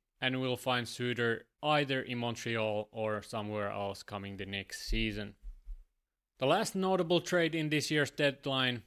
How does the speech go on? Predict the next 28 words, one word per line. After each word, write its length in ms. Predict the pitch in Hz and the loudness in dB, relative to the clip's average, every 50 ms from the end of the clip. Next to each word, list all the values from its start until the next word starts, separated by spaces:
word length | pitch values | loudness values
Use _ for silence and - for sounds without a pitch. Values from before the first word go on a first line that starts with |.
| _ _ _ _ _ _ _ - | _ _ _ _ _ _ _ -14
was 520 | 113 113 120 123 123 123 123 113 - - | -6 0 4 6 6 6 6 4 0 -2
when 300 | - 123 123 120 117 113 | -2 0 0 0 0 0
San 260 | 104 - - 120 117 110 | -2 -2 -2 -2 -2 -2
Jose 460 | 104 113 117 107 - - 123 117 113 | -2 -4 -4 -4 -2 0 0 0 0
Sharks 680 | - - - 120 113 113 110 107 - - - - - _ _ _ _ | 0 0 0 2 2 4 2 2 0 -6 -12 -14 -14 _ _ _ _
added 240 | - 120 113 107 107 | -4 -2 -2 -2 -2
Russian 480 | 117 120 120 120 113 - 120 113 113 110 | 0 2 2 2 2 0 -2 -4 -4 -2
winger 360 | 113 113 107 107 107 107 107 - | -2 -2 -2 -2 -2 -4 -4 -4
Alexander 480 | 113 135 147 - - 160 151 143 143 | -2 -2 -2 -2 -2 -2 -2 -2 0
Barabanov 680 | 135 120 139 131 131 117 110 123 120 120 117 117 113 110 | 0 2 2 2 2 2 0 0 0 2 0 0 -2 -4
to 100 | - - | -6 -6
their 220 | 110 117 117 113 110 | -2 0 0 0 2
lineup 380 | 107 110 110 107 107 107 104 - - | 2 2 2 2 2 0 -2 -4 -8
in 140 | - 117 110 | -8 -4 -4
exchange 500 | 110 110 - - - 113 107 104 98 - | -4 -4 -6 -6 -2 -2 0 -2 -2 -6
for 260 | - - 110 107 107 | -8 -6 -2 -2 -2
depth 380 | 104 92 110 107 104 - _ - | 0 0 0 0 0 -2 _ -6
forward 480 | 110 107 104 101 101 104 101 98 - - - - | -4 -2 -2 0 0 -2 -2 -4 -6 -10 -8 -6
Antti 320 | 110 104 104 - - 113 | -4 -4 -6 -6 -8 -10
Suomela, 600 | 104 - - 113 113 113 110 107 107 104 104 101 - _ _ _ _ _ _ _ | -10 -8 -4 -2 0 0 0 0 0 -2 -2 -4 -6 _ _ _ _ _ _ _
who 80 | 151 160 | 2 4
was 200 | 160 139 - - | 4 4 4 2
headed 280 | 123 117 117 110 - | 0 2 2 0 0
to 140 | - - - | -4 -14 -14
Toronto 680 | - - 117 113 113 110 110 110 107 104 104 101 101 - | -10 -6 -4 -2 0 2 0 0 0 0 -2 -4 -4 -6
in 220 | - 104 101 95 92 | -8 -8 -8 -4 -2
this 240 | 104 107 101 - - | -2 -2 -2 -4 -6
deal. 300 | - 107 101 101 - | -8 -8 -8 -8 -10